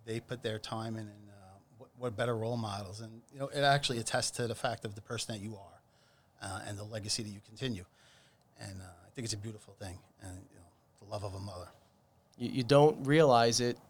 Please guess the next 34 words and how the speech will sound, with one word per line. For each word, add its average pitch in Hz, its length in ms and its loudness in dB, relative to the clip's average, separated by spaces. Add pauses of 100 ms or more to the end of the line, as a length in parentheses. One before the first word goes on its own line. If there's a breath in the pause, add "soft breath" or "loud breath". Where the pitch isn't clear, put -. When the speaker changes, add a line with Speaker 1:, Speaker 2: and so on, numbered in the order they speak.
(460)
Speaker 2:
you 135 100 -2
know, 123 220 4
as 120 140 0
you're 120 80 -2
going 127 340 4
through 127 380 2
it, 123 120 2 (640 soft breath)
and 117 440 2
you're, 117 240 0
you're 120 140 -2
kinda 127 380 2
grumbling 123 680 4
that 117 200 2
you're, 117 360 0
you're 120 120 -2
not 123 280 2
doing 127 340 2
what 123 140 0
you 131 100 -2
wanna 127 260 6
be 120 140 2
doing, 123 420 4
goofing 127 340 0
off 123 200 4
as 117 140 -2
a 117 40 -6
Speaker 1:
Yep. - 60 -12
Speaker 2:
kid. 120 340 2 (500 soft breath)
Uh, 113 280 2
but 117 360 0
being 135 280 4
a 117 60 2
part 135 400 10
of, 120 420 2